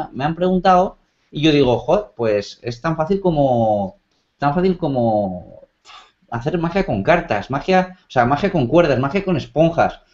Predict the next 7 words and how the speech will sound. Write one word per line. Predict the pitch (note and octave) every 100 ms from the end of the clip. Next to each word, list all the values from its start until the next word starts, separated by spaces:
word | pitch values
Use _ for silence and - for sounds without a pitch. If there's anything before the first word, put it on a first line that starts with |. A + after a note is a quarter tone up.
| _
hacer | A#2+ C3 E3+ F3
cosas | F3+ F#3
con | E3+ C#3+ B2 A#2+ -
otro-, | C3 C#3 F3+
os-, | D3+ F#3+
otros | F3+ F3 F#3
aparatos | F#3 E3+ D#3+ F3 G3+ G3+